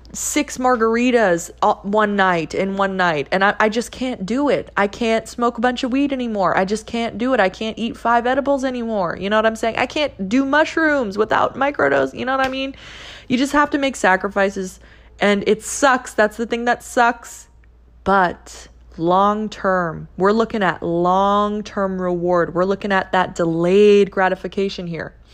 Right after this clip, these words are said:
And getting into a ritual and getting into a routine and getting enough sleep,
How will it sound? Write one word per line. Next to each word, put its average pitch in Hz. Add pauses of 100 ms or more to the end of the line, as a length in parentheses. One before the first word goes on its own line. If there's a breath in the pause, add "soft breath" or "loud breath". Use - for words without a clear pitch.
(440 loud breath)
And 185
getting 220
into 254
a 254
ritual 233 (420 loud breath)
and 180
getting 214
into 247
a 214
routine 226
and 170
getting 190
enough 240
sleep, -